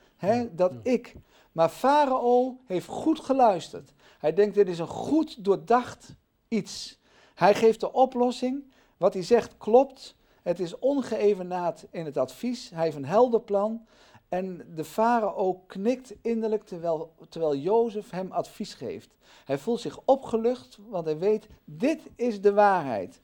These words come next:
Speaker 2: Hmm.
Speaker 1: Hij doet een genoegzame blik naar Jozef en het klikt. Hij herkent Gods wijsheid. Hij is zelfs, denk ik, verbaasd. En hij heeft ontzettend groot vertrouwen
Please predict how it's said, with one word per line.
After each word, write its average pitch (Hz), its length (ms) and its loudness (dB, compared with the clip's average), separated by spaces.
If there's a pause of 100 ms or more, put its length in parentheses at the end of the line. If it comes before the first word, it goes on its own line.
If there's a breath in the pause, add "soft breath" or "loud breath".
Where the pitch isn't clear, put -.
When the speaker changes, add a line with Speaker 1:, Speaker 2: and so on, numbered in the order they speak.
(180 loud breath)
Speaker 2:
Hmm. 123 180 -16
Speaker 1:
Hij 147 260 0
doet 220 200 -4
een 185 100 -4
genoegzame 190 760 -4
blik 208 320 -4
naar 180 140 -8
Jozef 190 400 -2
en 156 120 -6
het 139 140 -8
klikt. 254 480 -6 (240 soft breath)
Hij 143 120 -2
herkent 247 420 0
Gods - 280 -8
wijsheid. 208 760 -4
Hij 156 100 -4
is 139 120 -6
zelfs, 196 280 -2
denk 180 180 -8
ik, 147 140 -12
verbaasd. 165 560 -2 (280 loud breath)
En 151 120 -10
hij 156 80 0
heeft 151 140 -2 (180)
ontzettend 262 920 2
groot 220 320 2
vertrouwen 190 580 -2